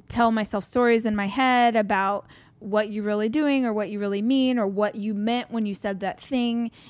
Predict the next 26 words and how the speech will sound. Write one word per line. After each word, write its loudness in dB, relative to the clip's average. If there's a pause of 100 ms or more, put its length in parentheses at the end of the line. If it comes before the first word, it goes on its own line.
(100)
And -6
to -6
me, 0
exceptional -6
is -4 (1600)
the 0
willingness 0
to, -6
like, -4
step -2
back 2
and 0
look -2
at -4
what's -4
really -2 (140)
happening 0
instead 0
of -6
the -2
story 0
that 0
I'm -4
telling -2
myself -4
in -6